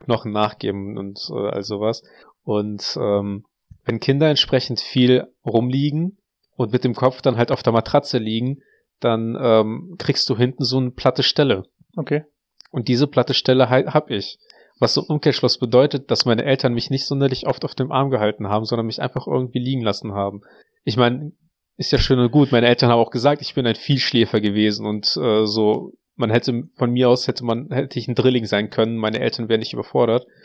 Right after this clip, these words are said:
Speaker 1: weil die mich wecken mussten, um mich, um, um bei mir die Windel zu wechseln.
Speaker 2: Aber die Frage ist, warst du ein Vielschläfer und deswegen haben deine Eltern dich liegen gelassen? Oder haben deine Eltern dich liegen lassen und deswegen hast du angefangen, viel zu schlafen einfach?
Speaker 1: Ja.
Speaker 2: Henne oder Ei?
Speaker 1: Ja.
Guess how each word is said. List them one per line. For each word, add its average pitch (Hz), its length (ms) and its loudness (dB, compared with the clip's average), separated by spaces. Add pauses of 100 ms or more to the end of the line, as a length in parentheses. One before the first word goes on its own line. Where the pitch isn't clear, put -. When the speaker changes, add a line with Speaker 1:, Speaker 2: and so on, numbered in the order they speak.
(220)
Speaker 1:
weil 120 100 2
die 113 80 2
mich 117 180 -4
wecken 120 240 2
mussten, 120 320 -2
um 113 80 -6
mich, 113 320 -6
um, 123 240 -6
um 127 100 -6
bei 110 120 4
mir 113 120 0
die 110 120 0
Windel 147 220 2
zu 107 160 -4
wechseln. 98 460 -2 (180)
Speaker 2:
Aber 131 160 -4
die 131 40 2
Frage 139 300 2
ist, - 200 -6 (320)
warst 147 280 2
du 151 40 0
ein 135 120 -6
Vielschläfer 185 500 -2
und 139 100 -4
deswegen 139 220 -2
haben 139 60 -4
deine 127 100 0
Eltern 127 160 -2
dich 120 140 -4
liegen 143 200 -2
gelassen? 190 460 -2
Oder 139 180 4
haben 160 100 4
deine 147 120 2
Eltern 156 160 0
dich 131 120 -4
liegen 151 200 -4
lassen 135 420 0
und 135 160 -6
deswegen 139 220 0
hast 139 100 0
du 139 60 2
angefangen, 131 260 -4
viel 127 80 -4
zu - 80 -16
schlafen 123 320 0
einfach? - 280 -16 (840)
Speaker 1:
Ja. 113 460 0 (160)
Speaker 2:
Henne 175 360 -2
oder 185 200 2
Ei? 120 220 -2 (100)
Speaker 1:
Ja. 131 360 -2